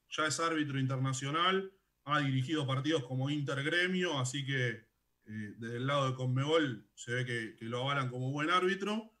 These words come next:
Lo que sí dirigió varias veces es a Boca, dieciséis partidos, Boca ganó doce, empató tres y perdió uno.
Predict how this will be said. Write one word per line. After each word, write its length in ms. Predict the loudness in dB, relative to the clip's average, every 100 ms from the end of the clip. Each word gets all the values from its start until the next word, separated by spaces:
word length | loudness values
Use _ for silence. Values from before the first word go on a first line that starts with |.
| _ _
Lo 120 | -6 -2
que 80 |
sí 180 | 0 0
dirigió 300 | -2 -2 0
varias 220 | 2 2
veces 320 | 2 0 -2 -2
es 60 |
a 60 | 0
Boca, 560 | 2 0 2 2 2 -4
dieciséis 500 | -4 -2 -2 -2 0
partidos, 760 | 0 -2 -2 -2 0 -2 -4 -4
Boca 320 | -4 0 2
ganó 240 | 2 0
doce, 540 | 0 -2 0 0 -2 -2
empató 480 | -2 0 -2 -2 -2
tres 380 | 0 -2 -2 -4
y 100 | -6
perdió 400 | -2 -2 2 2
uno. 460 | 2 0 -2 -6